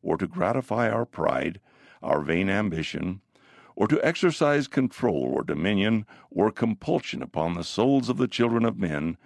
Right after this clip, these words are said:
in any degree of unrighteousness, behold, the heavens withdraw themselves. The Spirit of the Lord is grieved,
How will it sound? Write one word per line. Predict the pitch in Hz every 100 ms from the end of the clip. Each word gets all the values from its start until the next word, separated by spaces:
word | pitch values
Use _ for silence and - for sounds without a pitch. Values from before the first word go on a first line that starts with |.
| _ _ _ -
in | 202 -
any | 135 170
degree | 147 127 95 85
of | 92
unrighteousness, | 98 107 113 135 107 95 85 78 - - _ _ _ _ _
behold, | 87 80 73 80 101 107 95 _ _ _ _ -
the | 85
heavens | 78 87 110 107
withdraw | 120 131 113 139 123
themselves. | 85 78 - 78 62 - - - _ _ - -
The | - 123
Spirit | - 185 180 131
of | 107
the | 104
Lord | 95 101 104
is | 95
grieved, | - 98 92 67 62 -